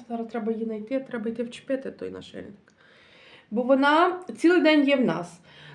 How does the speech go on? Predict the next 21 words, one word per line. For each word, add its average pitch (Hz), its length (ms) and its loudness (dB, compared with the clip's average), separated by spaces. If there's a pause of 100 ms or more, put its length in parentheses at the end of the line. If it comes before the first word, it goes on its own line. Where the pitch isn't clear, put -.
На 233 120 6
вечір 294 440 6
я 294 160 6
її 294 180 6
не 285 120 4
бачу. 185 420 2 (200)
Або 196 160 -2
вона 247 120 6
йде 240 160 8
додому 311 640 6
спати, 247 640 6
<laughs> - 40 -10
або 254 200 4
десь, 302 280 4
або 262 220 2
десь 311 240 0
вона 285 160 -2
йде, 202 300 2
я 214 80 0
не 262 100 -2
знаю. 190 380 -6